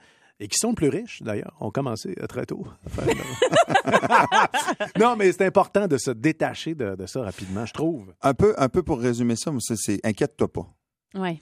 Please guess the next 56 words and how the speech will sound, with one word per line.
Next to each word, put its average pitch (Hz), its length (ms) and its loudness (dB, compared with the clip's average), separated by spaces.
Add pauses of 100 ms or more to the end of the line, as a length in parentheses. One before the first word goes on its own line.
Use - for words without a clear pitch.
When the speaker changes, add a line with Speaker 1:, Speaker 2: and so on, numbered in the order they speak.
(180)
Speaker 2:
Inquiète-toi 139 420 2
pas, 175 100 -2
parce 147 140 -2
que 139 100 0
souvent 180 440 0
dans 160 120 4
ma 113 140 2
vie, 123 120 -4
je 135 100 -2
me 110 80 2
suis - 120 -2
inquiété 110 360 0
pour 127 140 0
tout, - 120 -6 (340)
puis 127 160 -6
que - 80 -12
ce 156 120 0
soit 185 220 2
des 143 220 0
inquiétudes 160 580 0
de 110 120 4
petits - 300 -6
gars, 131 400 4 (440)
des 113 200 0
inquiétudes 135 640 0
de « 110 100 2
mon 113 240 2
Dieu, 113 140 -2
la 113 160 2
vie 113 280 -2
est 92 440 -2
co-, - 100 -8
est 95 120 -4
compliquée », 127 680 0
euh, 90 640 0
à 92 100 -2
l'adolescence, 98 920 -2
euh, 90 160 -4 (340)
quand 101 120 2
tu - 140 -8
décroches 104 340 0
tes 101 100 -2
premiers 101 440 -2
jobs, 143 480 2
quand 101 200 -2
tu - 160 -6
vas 95 380 -2
de, 92 140 -2
f-, 90 320 -12
friendship 110 520 -4
la 104 100 0
première 101 320 -2
fois, 147 540 0
quand 117 200 -2
tu 107 140 -8
vas, 101 200 0